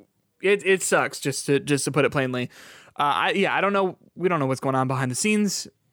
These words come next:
There's a lot of things. Uh, I mean, Nintendo doesn't like people making money off of their video games, right? But at the end of the day, having a big community around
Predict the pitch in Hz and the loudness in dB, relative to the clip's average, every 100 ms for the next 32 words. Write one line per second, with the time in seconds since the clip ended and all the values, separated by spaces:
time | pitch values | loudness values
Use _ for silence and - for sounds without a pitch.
0 | _ 160 143 147 160 156 151 175 160 156 | _ -6 -2 0 0 -2 -4 -2 0 -2
1 | 143 - 139 135 123 _ _ _ _ _ | -4 -2 0 0 -2 _ _ _ _ _
2 | _ - 147 147 143 170 160 151 147 143 | _ -8 -4 -2 -2 -2 0 0 0 0
3 | 143 - _ - 151 156 143 143 135 143 | -2 -4 _ -12 -4 0 0 0 0 0
4 | 139 143 135 131 131 135 107 90 82 - | 0 0 0 0 0 -2 -4 -6 -6 0
5 | 135 143 - _ _ _ _ _ _ _ | 2 2 -2 _ _ _ _ _ _ _
6 | _ _ _ - 180 170 139 131 _ _ | _ _ _ -4 0 2 2 0 _ _
7 | _ _ _ _ _ 139 151 151 143 147 | _ _ _ _ _ -6 -2 0 0 2
8 | 151 135 131 131 _ _ _ - 151 147 | 4 2 0 -4 _ _ _ -6 -4 -2
9 | 151 139 135 156 143 - 143 139 147 165 | -2 -2 0 -2 -2 -8 -6 -4 -2 0
10 | 160 135 131 131 135 147 160 160 | 2 0 0 2 2 0 -4 -8